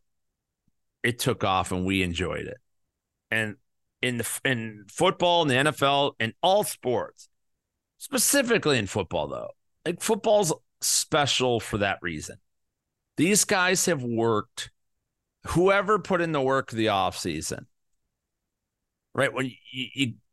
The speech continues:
who did their, their weights, put on mass. I sat with Garrett Wilson. He said, "I'm gonna put on mass." I look at him and he didn't put on mass,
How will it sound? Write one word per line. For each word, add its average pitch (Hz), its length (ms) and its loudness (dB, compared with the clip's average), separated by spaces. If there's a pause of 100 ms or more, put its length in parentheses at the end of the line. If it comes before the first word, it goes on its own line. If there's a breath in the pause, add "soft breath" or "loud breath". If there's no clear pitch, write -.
(140)
who 139 400 0
did 160 220 2
their, 151 300 4
their 120 180 0
weights, 107 440 -2
put 139 220 2
on 127 180 2
mass. - 400 -4
I 127 140 0
sat 160 320 2
with 135 120 -4
Garrett 131 280 2
Wilson. 117 300 0
He 110 80 0
said, 104 220 0
"I'm 131 180 0
gonna 117 120 -4
put 139 160 0
on 120 140 2
mass." 113 400 -2
I 101 80 0
look 113 220 2
at 110 100 2
him 104 160 0
and 73 100 -8
he 67 60 -8
didn't 67 160 -8
put 80 120 -4
on 73 120 -6
mass, - 260 -18